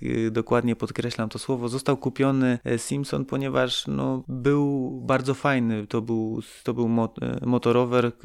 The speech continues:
y, od pierwszego właściciela na wszystkich oryginalnych częściach. Na razie nic na chwilę obecną z nim nie robiłem, ponieważ nie mam już kiedy po prostu. Po drugie, brakuje mi funduszy. Nie można wszystkiego zrobić od razu. Ale jest to na pewno, e,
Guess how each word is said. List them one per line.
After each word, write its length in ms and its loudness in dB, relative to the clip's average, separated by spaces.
y, 60 -6
od 140 -4
pierwszego 400 2
właściciela 720 -2
na 80 -2
wszystkich 380 -6
oryginalnych 720 0
częściach. 640 -2
Na 140 2
razie 260 2
nic 220 2
na 100 2
chwilę 220 0
obecną 380 2
z 40 -10
nim 140 2
nie 120 6
robiłem, 540 4
ponieważ 380 0
nie 120 2
mam 200 2
już 360 -6
kiedy 280 0
po 100 0
prostu. 760 -2
Po 60 2
drugie, 240 4
brakuje 340 6
mi 100 2
funduszy. 560 -2
Nie 80 4
można 200 2
wszystkiego 360 -2
zrobić 300 -2
od 100 -4
razu. 280 -8
Ale 300 6
jest 220 2
to 60 0
na 100 0
pewno, 440 0
e, 320 0